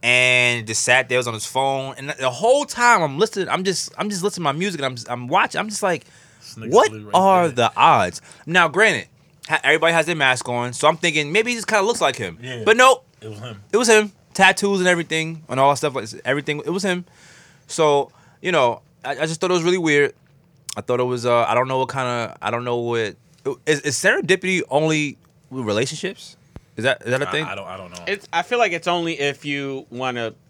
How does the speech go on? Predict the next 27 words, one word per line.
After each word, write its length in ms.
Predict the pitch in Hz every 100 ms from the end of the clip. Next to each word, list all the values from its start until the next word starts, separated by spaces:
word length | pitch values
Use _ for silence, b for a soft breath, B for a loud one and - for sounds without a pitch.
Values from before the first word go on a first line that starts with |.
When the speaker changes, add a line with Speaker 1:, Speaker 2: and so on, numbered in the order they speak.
| _
Speaker 3:
make 340 | 101 104 147 214
it. 140 | -
Like, 260 | 123 110 _ _ -
I 180 | -
don't 140 | 175 156
think 200 | 156 139
it's, 260 | 131 - -
Speaker 1:
You've 100 | 180
Speaker 3:
I 40 |
Speaker 1:
seen 80 | 170
Speaker 3:
don't 60 | 180
Speaker 1:
the 100 | 202
Speaker 3:
think 140 | 208
Speaker 1:
movie? 100 | 156
Speaker 3:
ser-, 40 | 147
yeah, 260 | 175 127 123
I 60 |
don't 80 | 143
Speaker 1:
Okay. 100 | 104
Speaker 3:
think 260 | 92 156 139
serendipity 120 | 135
is 80 | 110
only 160 | 113 104
for, 180 | - 95
like, 160 | 90
Speaker 1:
Is 260 | 92 151
serendipity 20 | 143